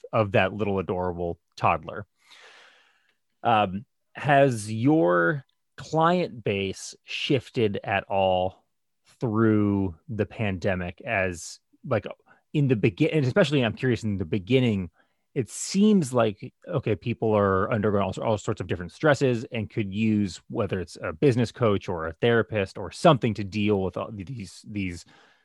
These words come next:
huge stresses that have just sort of been thrust upon them. But also, when there's so much uncertainty, people, and, and we were told to stay in our homes,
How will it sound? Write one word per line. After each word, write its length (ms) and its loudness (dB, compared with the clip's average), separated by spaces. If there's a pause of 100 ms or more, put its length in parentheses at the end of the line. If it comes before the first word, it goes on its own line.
(160)
huge 500 4
stresses 600 -2
that 220 -4
have 160 -16
just 200 -10
sort 160 0
of 60 -10
been 220 -6
thrust 300 0
upon 340 0
them. 260 0 (640)
But 320 4
also, 760 4
when 360 2
there's 180 0
so 160 0
much 240 -2
uncertainty, 800 -4
people, 380 -6 (420)
and, 180 -2
and 160 4
we 100 6
were 60 4
told 300 0
to 60 -10
stay 340 -2
in 220 -4
our 100 -6
homes, 680 2